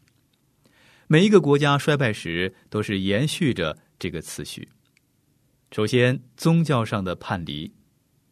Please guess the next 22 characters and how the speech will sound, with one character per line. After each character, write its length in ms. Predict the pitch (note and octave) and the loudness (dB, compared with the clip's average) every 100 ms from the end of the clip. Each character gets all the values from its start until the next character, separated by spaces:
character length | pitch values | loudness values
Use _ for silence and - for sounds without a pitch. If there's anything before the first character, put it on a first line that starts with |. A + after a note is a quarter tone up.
| _ | _
那 100 | A2 | -2
么 140 | G#2+ | -2
接 120 | G#2 A2 | 0 -2
着 120 | G2+ | -2
是 260 | G#2 F#2 - _ - | -2 -4 -6 _ 0
道 200 | B2 G#2 | 2 2
德 140 | F2+ | -4
上 140 | G2+ | -6
的 80 | F2 | -8
沦 200 | D#2 D#2 | -8 -10
丧， 300 | F#2+ F#2+ - _ _ _ _ _ - | -8 -10 -12 _ _ _ _ _ -4
那 100 | G2+ | -2
么 100 | G2+ | 0
进 160 | A2+ | -2
而 140 | F2+ F2+ | -4 -6
是 260 | F#2 D#2 - _ | -6 -6 -10 _
政 240 | - C#3 G2+ | 0 0 -2
治 100 | F#2 | -6
上 180 | F2 | -8
的 80 | D#2 | -10
失 280 | - - F2+ | -12 -12 -10
序。 320 | - - - | -10 -14 -16